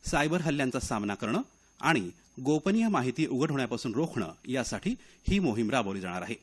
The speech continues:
आंतरराष्ट्रीय पातळीवर सायबर हल्ल्यांबाबत येणाऱ्या धमक्यांवर सतत लक्ष ठेवण्याची सूचना सेबीनं केली आहे. कोणत्याही तांत्रिक समस्येबाबत तात्काळ माहिती देऊन ती सोडवणं आवश्यक असल्याचंही सेबीनं म्हटलं आहे.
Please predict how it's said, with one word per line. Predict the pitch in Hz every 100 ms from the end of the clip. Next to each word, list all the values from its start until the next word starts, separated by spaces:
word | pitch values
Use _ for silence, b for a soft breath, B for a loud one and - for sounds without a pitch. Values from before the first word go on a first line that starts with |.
| _ _ _ b b b b _
आंतरराष्ट्रीय | 143 156 170 208 190 - 220
पातळीवर | 147 139 131 185
सायबर | 208 139 113 131 -
हल्ल्यांबाबत | 107 107 113 113
येणाऱ्या | 104 101 101
धमक्यांवर | 107 113 190 170 90 - B B -
सतत | - 151 214 135
लक्ष | 135 - 202
ठेवण्याची | 131 104 -
सूचना | - 170 135 82 - b b
सेबीनं | - 147 131 107 90
केली | 90 98
आहे. | 92 107 - _ _ b b b b -
कोणत्याही | 170 170 202 185 214
तांत्रिक | 160 120 131
समस्येबाबत | - 113 98 113 147 110 92 b b b -
तात्काळ | 131 131 - 190
माहिती | 175 117 113
देऊन | 117 143 90 87 -
ती | 120
सोडवणं | 127 113 123 123
आवश्यक | 107 120 131 123
असल्याचंही | 107 139 - 117 92 87 b b -
सेबीनं | - 120 101 101
म्हटलं | 101 104 95
आहे. | 104